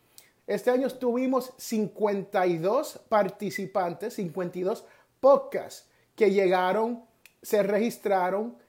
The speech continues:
y se nominaron. Hubo un cincuenta y tres que se registró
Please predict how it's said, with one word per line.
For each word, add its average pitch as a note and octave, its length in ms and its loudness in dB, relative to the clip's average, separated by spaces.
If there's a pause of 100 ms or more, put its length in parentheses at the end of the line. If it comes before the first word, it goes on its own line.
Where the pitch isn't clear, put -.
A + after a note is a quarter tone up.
(200)
y G#3+ 120 2
se G#3 200 0
nominaron. F#3 580 -2 (640)
Hubo G#3 120 6
un A#3 160 2
cincuenta B3 540 0
y A#3 60 0
tres C4+ 500 -2 (240)
que A3+ 160 0
se G#3 220 0
registró A3 840 0